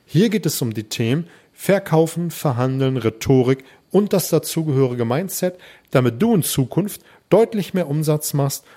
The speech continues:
und das mit einer größeren Gelassenheit.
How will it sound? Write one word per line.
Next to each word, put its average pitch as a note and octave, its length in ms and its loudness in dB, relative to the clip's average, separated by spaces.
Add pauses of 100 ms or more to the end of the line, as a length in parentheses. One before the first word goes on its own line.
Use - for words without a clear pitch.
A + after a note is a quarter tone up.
(140)
und A2+ 240 -4
das D3+ 300 -2
mit C3 160 -2
einer A2+ 340 -2 (380)
größeren A#2+ 760 0 (480)
Gelassenheit. A2 880 -4